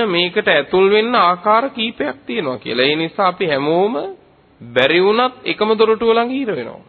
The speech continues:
මේ කාරණා ටික දැනගන්න එක අතිශයින්ම වැදගත් පින්නතුනේ. සමහර විටකදී යම් තැනකදී යම් විටකදී මගේ සිත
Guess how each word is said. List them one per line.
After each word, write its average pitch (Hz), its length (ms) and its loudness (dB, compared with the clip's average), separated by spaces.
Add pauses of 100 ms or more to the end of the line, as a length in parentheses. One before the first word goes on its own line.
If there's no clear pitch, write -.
(460)
මේ 143 280 0
කාරණා 156 600 2
ටික 151 240 -4
දැනගන්න 143 540 0
එක 147 160 -6
අතිශයින්ම 165 760 -2
වැදගත් 151 540 0
පින්නතුනේ. 127 680 -4 (640)
සමහර 196 560 0
විටකදී 165 680 -2 (680)
යම් 165 180 4 (100)
තැනකදී 185 680 0
යම් 160 160 2 (100)
විටකදී 151 640 -2 (440)
මගේ 139 440 0
සිත 233 260 -8